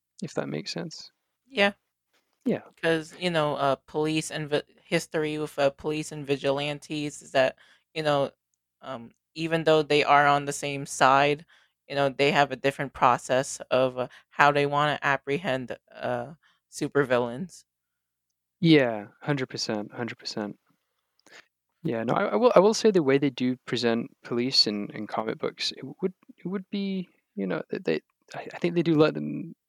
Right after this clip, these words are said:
Speaker 1: off light, you know, um, all things considered. <laughs> Um, but yeah,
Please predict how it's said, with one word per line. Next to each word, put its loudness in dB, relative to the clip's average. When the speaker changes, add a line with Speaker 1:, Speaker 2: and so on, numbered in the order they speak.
Speaker 1:
off -4
light, 2
you -10
know, -10
um, 0
all -2
things -6
considered. -10
<laughs> -20
Um, 4
but -4
yeah, -4